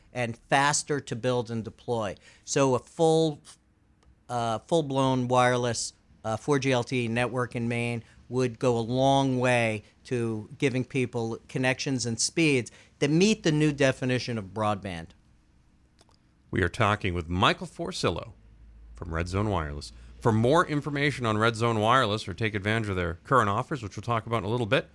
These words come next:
Speaker 2: go to redzonewireless dot com slash radio. And you can also like them on Facebook and follow them on Twitter. We'll have more with Michael coming up. It's The Breakfast Club on Z one oh five five on a Monday morning. Welcome back.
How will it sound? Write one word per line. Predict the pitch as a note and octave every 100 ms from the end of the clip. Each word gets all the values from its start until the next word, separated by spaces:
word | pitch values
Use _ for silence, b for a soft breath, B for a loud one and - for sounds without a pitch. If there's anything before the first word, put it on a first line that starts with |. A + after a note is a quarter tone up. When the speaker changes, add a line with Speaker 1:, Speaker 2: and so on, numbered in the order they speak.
| b b b
Speaker 2:
go | A2+
to | F#2
redzonewireless | G2+ G2 G#2+ G2 G2+ G#2 F#2+ G2+
dot | G#2 G#2
com | - B2 G#2+ A2+
slash | - G#2+ G#2+ G#2+
radio. | A2 C3 G#2+ F2+ - b b -
And |
you | F#2
can | F#2
also | F#2+ -
like | F#2 F2 -
them | A2
on | - G2+
Facebook | F#2 B2 B2+ - G2+
and | A#2
follow | F2 E2+
them | G2 A#2+ -
on | F2+ G2+
Twitter. | - G#2+ D2+ b b b
We'll | - F#2+
have | F2
more | F2+ F#2
with | F#2
Michael | F#2 G2 -
coming | G2 G2+ F#2+
up. | G#2+ -
It's | -
The | E2+
Breakfast | A2 - A#2
Club | - F2
on | E2
Z | E2+
one | G2+ G#2+
oh |
five | F#2+ A2 G#2
five | C#3 A#2+ G2+
on | F2+
a |
Monday | F#2 D3 D#3+ F#2+
morning. | G#2+ G#2 G2+ F#2 D#2 _ _ _ _ _ _ _ _ _ _ _ _ _ _ _ _ _ _ _ _ _ _ _ _ _ _ _ _ _ _ _ _ _ _ _ _ _ _ b b b _
Welcome | A#2+ A#2
back. | A#2+ D#3